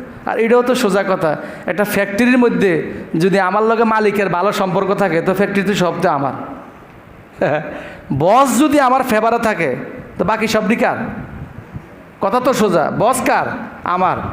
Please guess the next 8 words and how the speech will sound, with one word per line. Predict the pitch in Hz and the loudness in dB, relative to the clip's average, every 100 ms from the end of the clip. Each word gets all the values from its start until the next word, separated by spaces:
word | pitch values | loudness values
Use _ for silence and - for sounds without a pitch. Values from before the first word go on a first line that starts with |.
| - - | -10 -2
ফ্যাক্টরি | 202 202 240 | 0 2 2
কার? | 202 214 165 - - - - | 2 2 0 -2 -8 -12 -8
আমার। | - 147 135 | -4 -2 0
আগে | - 160 165 | 0 0 0
পিছে | 156 175 | 2 2
সব | 156 139 | 2 0
আমার। | 127 123 123 | 0 0 0
এরকম | 151 139 147 | 0 0 -4